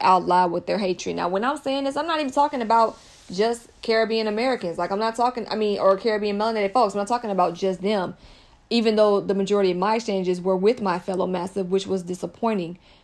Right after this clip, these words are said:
But I saw it all across the diaspora. I saw melanated Americans acting a fool.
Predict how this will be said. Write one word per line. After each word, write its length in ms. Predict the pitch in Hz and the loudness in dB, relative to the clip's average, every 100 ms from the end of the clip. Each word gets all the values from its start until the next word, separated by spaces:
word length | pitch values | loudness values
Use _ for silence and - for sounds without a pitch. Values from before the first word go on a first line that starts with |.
| _ | _
But 100 | - | 2
I 140 | 214 233 | 4 2
saw 300 | 240 226 220 | 4 6 4
it 140 | 214 - | 2 -2
all 260 | 196 220 226 | 0 2 0
across 380 | 208 214 202 | -2 0 0
the 80 | 202 | 0
diaspora. 600 | 185 185 190 190 185 - | -2 0 -2 -2 -4 0
I 100 | 190 | 0
saw 440 | 196 202 196 190 185 - - | 0 2 4 2 -2 -16 -6
melanated 460 | 185 190 214 214 220 | 0 2 2 2 2
Americans 420 | 220 220 233 233 | 0 0 -2 0
acting 300 | 196 226 226 | 0 0 -4
a 60 | |
fool. 460 | 233 233 240 254 262 | -4 0 2 2 -2